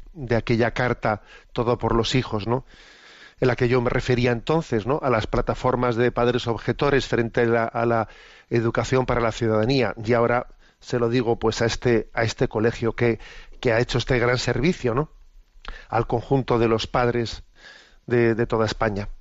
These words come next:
Y decía así: En el momento en el que escribo estas líneas, unos treinta mil padres españoles han tomado esta opción, la opción de hacer objeción de conciencia. Su objeción no va dirigida al centro de enseñanza, ni al profesor, ni al libro,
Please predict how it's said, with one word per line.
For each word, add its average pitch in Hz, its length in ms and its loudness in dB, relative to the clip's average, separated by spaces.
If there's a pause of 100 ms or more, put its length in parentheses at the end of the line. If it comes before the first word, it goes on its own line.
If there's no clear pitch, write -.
(140)
Y - 80 -2
decía 123 340 2
así: - 220 -8 (1300)
En 127 100 2
el 127 80 2
momento 151 360 2
en 135 80 2
el 127 60 -2
que - 80 -2
escribo - 340 0
estas 117 280 -2
líneas, 127 560 0
unos 117 340 -2
treinta 110 400 0
mil 131 260 0
padres 120 500 0
españoles 120 600 0
han 120 120 0
tomado 117 340 0
esta 113 220 -2
opción, 117 520 -2 (1200)
la 85 100 -14
opción 120 360 0
de 113 240 2 (360)
hacer - 360 -2
objeción 127 560 0
de 120 120 0
conciencia. 110 800 -2
Su - 140 -4
objeción 127 640 -2 (420)
no 131 160 0
va 135 100 4
dirigida 123 540 0
al 101 100 -2
centro 117 460 0
de 113 80 2
enseñanza, 120 720 0
ni 104 120 -4
al 101 120 -2
profesor, 117 680 -2
ni 110 140 -4
al 104 160 0
libro, 127 400 0